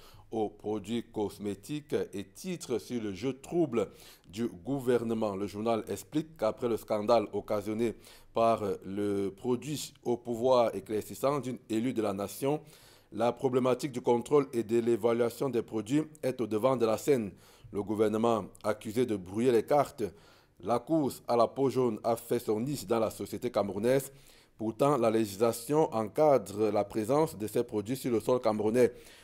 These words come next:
Face à cette situation de violation de la loi,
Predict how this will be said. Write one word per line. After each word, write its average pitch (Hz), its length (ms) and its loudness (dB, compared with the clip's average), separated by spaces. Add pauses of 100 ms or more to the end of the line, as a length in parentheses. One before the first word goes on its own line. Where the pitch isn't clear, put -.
(140)
Face 131 240 0
à 104 60 2
cette 123 160 -2
situation 127 1000 0
de 107 80 0
violation 107 560 0
de 107 100 -2
la 101 120 2
loi, 139 320 8